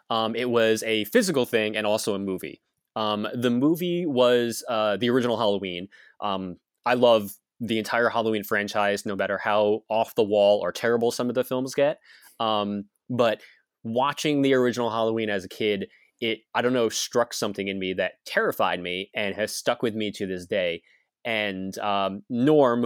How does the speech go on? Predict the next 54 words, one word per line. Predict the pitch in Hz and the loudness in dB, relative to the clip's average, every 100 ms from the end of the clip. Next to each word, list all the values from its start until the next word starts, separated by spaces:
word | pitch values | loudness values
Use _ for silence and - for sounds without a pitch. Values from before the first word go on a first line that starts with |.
| - | -2
who | 123 117 110 104 | 0 0 0 -2
created | - 127 127 104 | 0 2 4 2
Horror | 98 98 | 0 0
Buzz, | 95 95 98 | 2 0 -2
we, | 101 104 | -4 -4
we, | 107 101 101 - | -4 -6 -8 -8
we | 113 | -8
created | 98 123 113 104 | -4 -2 -2 -2
it | |
together. | - 107 101 95 92 _ - | -4 -2 0 0 -4 _ 0
That | 127 135 | 2 2
is | 127 | 2
his | 139 - | 0 0
favorite | 120 107 101 | 0 0 0
Halloween | 101 104 98 | -2 -2 -4
film | - 104 | -4 -4
as | 98 | -2
well. | 107 104 | 0 0
And | 92 | 0
I | 92 | -4
think | 110 | -2
that | 104 | -2
was | 101 | -2
one | 110 | -2
of | 104 | -4
the | |
first | - 107 - | -2 -2 -2
things | 104 98 | -6 -6
we | 98 | -8
bonded | - 113 117 123 | -4 -2 0 4
over, | 120 127 127 | 4 4 2
that | 98 | 0
it | 98 | 0
was | 101 101 | -2 0
our | 98 104 | 0 0
favorite, | - 98 101 98 _ _ _ - | -2 -2 -2 -4 _ _ _ -2
our, | 123 135 | 2 4
our | 139 | 4
favorite | 170 147 147 | 4 2 2
thing | 143 131 | 0 0
of | 107 | 4
all | 107 104 | 4 2
time. | 113 101 90 - - - 120 | -2 -4 -6 -14 -20 -8 -2
Um, | 104 101 98 95 _ _ _ - | 0 0 -4 -8 _ _ _ 0
so | 139 131 | 4 4
yeah, | 131 127 117 | 2 0 2
that, | 117 139 139 | 0 0 0
that | 139 | 0
was | 156 127 | 2 0
the, | 120 | 2
really | 127 117 | 2 2
the | 101 | -2
first | - 110 - | -2 -2 -2
thing. | 104 82 90 | -8 -10 -12